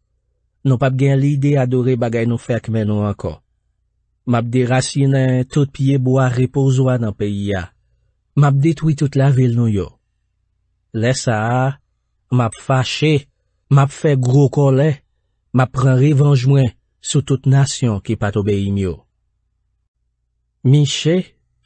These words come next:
Kite ti mòn yo tande sa ou gen pou di a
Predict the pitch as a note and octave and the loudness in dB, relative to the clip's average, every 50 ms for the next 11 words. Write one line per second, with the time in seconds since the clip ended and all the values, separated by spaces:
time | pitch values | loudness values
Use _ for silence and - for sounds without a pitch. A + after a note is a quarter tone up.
0 | - - - A2+ - C#3 D3 - - - A#2 F#2 D2+ - - - - - _ _ | -8 -4 -4 -2 -2 -2 -4 -4 -6 -6 -4 -4 -4 -6 -10 -16 -20 -20 _ _
1 | _ _ _ _ _ _ _ _ _ _ _ _ _ _ _ _ _ _ _ - | _ _ _ _ _ _ _ _ _ _ _ _ _ _ _ _ _ _ _ -14
2 | - - C3 B2+ B2 - - - - C#3+ D#3+ D3+ - - E3 D3+ C#3 B2 A2 G2+ | -4 0 0 2 2 0 -2 -2 -2 -2 -2 -2 -2 -2 0 2 2 2 2 0
3 | G2 F#2+ F#2+ G#2 A2+ C3 - _ _ _ _ - G#2+ G#2 - - A2+ G#2 A2+ G#2+ | 0 0 0 -2 -4 -6 -8 _ _ _ _ -4 -4 -4 -2 -2 -2 -2 0 0
4 | G#2+ G#2 G2+ F#2+ E2+ D#2 D2 D#2+ - _ _ _ _ _ _ _ _ _ _ _ | 0 -2 -2 -2 -4 -6 -10 -14 -18 _ _ _ _ _ _ _ _ _ _ _
5 | _ _ _ _ _ _ _ _ _ _ _ - - C#3 - - D3 - - D#3+ | _ _ _ _ _ _ _ _ _ _ _ -2 0 0 0 0 -2 -2 -2 -4
6 | C#3+ - - C#3+ C3+ C3 A#2+ A#2 A2+ A2 G#2+ A2 G#2 G#2 F#2+ D#2+ - - _ _ | -4 -2 -2 0 0 2 0 0 0 -2 -4 -4 -4 -6 -6 -6 -10 -16 _ _
7 | _ _ _ _ _ _ _ _ _ _ _ A2+ A2+ C3 C#3+ C#3 B2 D3 C#3+ C#3 | _ _ _ _ _ _ _ _ _ _ _ 0 2 2 4 4 2 2 4 4
8 | C3+ B2 F#2 D2+ - - _ _ _ _ _ _ _ _ _ _ - B2+ C#3 D3+ | 4 2 0 -2 -8 -14 _ _ _ _ _ _ _ _ _ _ -2 0 2 2
9 | D#3 D3 C#3+ D#3+ D#3 E3 D3+ D3+ D3+ C#3+ - D3+ D3 C3+ B2+ C#3 C3+ B2+ C3 B2 | 2 0 0 0 0 0 0 -2 -4 -2 0 0 0 2 2 2 2 2 0 0
10 | G#2+ C3 B2 A#2 A2+ A2+ A2 A2+ A2 G#2+ G2+ G2 G2 F#2+ E2+ D2 - - _ _ | 0 0 0 0 -2 -2 -2 0 0 0 -2 -2 -2 -2 -4 -6 -8 -14 _ _
11 | _ _ _ _ _ _ _ _ _ _ _ _ - E3 C#3+ - D#3+ D3 D3 - | _ _ _ _ _ _ _ _ _ _ _ _ -4 -4 -2 0 -2 -4 -2 -2
12 | G3 F#3 F3 D#3+ D#3 D3+ C#3+ C#3+ C3+ B2+ - C3+ C#3 C3+ B2+ B2+ A#2 G#2 - - | -2 0 0 2 2 2 2 2 0 0 0 0 0 0 0 0 -2 -2 -2 -2
13 | A2 G#2+ G2+ G2 G#2+ G2+ - A2+ G#2+ G2 G2+ F#2 F2+ E2+ D#2+ C#2+ | 0 0 0 0 -2 -2 -2 -2 -2 -2 -2 -4 -4 -6 -6 -10